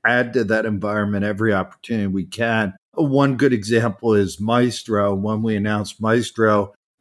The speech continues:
probably about a year and a half ago, it gave a hyperscale, you know, just extraordinary scale, scalability to the network, um,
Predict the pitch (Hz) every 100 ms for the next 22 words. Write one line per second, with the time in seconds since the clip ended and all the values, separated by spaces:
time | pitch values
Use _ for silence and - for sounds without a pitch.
0 | - 208 381 - 123 117 113 113 110 92
1 | 101 95 82 117 131 135 - - 135 -
2 | 156 135 131 131 120 - - 139 151 135
3 | 139 123 - 120 98 90 - _ _ 156
4 | 117 101 127 107 - - - 123 - -
5 | 143 127 123 110 104 - - 113 110 -
6 | 117 - 120 101 87 113 110 98 92 _
7 | - 139 123 117 110 107 110 95 - 107
8 | 101 95 98